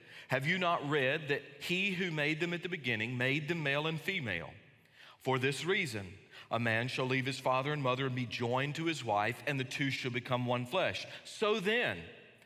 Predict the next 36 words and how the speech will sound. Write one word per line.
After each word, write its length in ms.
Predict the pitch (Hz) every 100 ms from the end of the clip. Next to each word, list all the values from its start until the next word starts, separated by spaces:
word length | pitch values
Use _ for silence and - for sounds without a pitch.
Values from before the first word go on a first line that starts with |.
| - - -
they 140 | 160 170
are 100 | 151
no 180 | 156
longer 420 | 185 170 247 220 151
two, 300 | - 151 147
but 160 | 143
one 240 | 147 151 139
flesh." 480 | 190 175 98 - - -
Now, 120 | 123
Jesus 460 | 127 180 226 175 -
went 140 | 139
to 100 | 120
add 260 | 143 190 175
something 420 | - 117 107 101
here. 280 | 92 92 - - _ _ _ _ _ _ _ _ -
And 100 | 135
you've 140 | 143
heard 240 | 170 175 170
it 80 |
in 160 | 139 139
marriage 300 | 151 165 143
ceremonies 540 | - 143 139 143 139
your 120 | 135 123
whole 180 | 151
life. 340 | 156 185 - - - - - _ - - - 123
"Therefore, 880 | 156 202 175 220 226 113 104 156 - - - - - - -
what 260 | 170 139
God 400 | 165 185 220 233
hath 260 | 202 180 156
joined 380 | 175 190 196 185
together, 640 | 175 180 220 117 127 185 - - - - - - -
let 280 | 156 160
no 320 | 160 160 220 214
man 480 | 139 120 127 143 147
put 180 | 156 147
asunder." 560 | 151 185 185 143 82